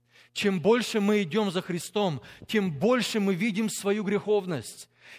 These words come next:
тем больше мы понимаем, что Он нужен нам, и в этом величие нашего первосвященника. Его величие в том, что Он на самом де-, деле один и только один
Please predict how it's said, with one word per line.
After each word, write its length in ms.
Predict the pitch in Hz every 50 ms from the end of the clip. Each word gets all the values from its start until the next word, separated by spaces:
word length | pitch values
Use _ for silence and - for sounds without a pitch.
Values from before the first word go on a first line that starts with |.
| _
тем 240 | - - 233 220 214
больше 420 | 160 170 226 262 269 220 - 254 233
мы 140 | 220 233
понимаем, 440 | - 214 220 214 214 214 214 208 208
что 280 | 190 - - 202 190 -
Он 380 | - 196 214 226 233 220 208 196
нужен 380 | 233 262 247 190 233 226 208
нам, 260 | 196 180 160 143 123 - - - - -
и 100 | 151 160
в 80 | 151 190
этом 320 | 196 190 202 185 170 156
величие 640 | 127 131 165 170 185 202 196 - - 175 151 143
нашего 440 | 135 147 156 170 165 - - 165 147
первосвященника. 960 | - - 147 147 143 135 - 139 127 - - 147 139 127 117 113 - - 95 - _ _ _ _ _ _ _ _ _ _ _ _ _ _ _ _ _ -
Его 160 | 143 165 180
величие 440 | 165 185 180 185 - - - 151 139
в 80 | -
том, 380 | - 202 202 190 147 123 113 - - - - - _ -
что 220 | - - - 147 143 -
Он 260 | 196 196 202 180 160
на 100 | 151 147
самом 340 | - - 156 147 139 139 127
де-, 180 | 143 147 151 -
деле 540 | 165 143 120 135 151 147 135 123 120 - _ -
один 580 | 143 151 135 127 165 220 208 156 120 107 98 - -
и 140 | - 135 -
только 360 | - 180 190 190 - 196 175
один 440 | 175 175 156 139 131 123 107 104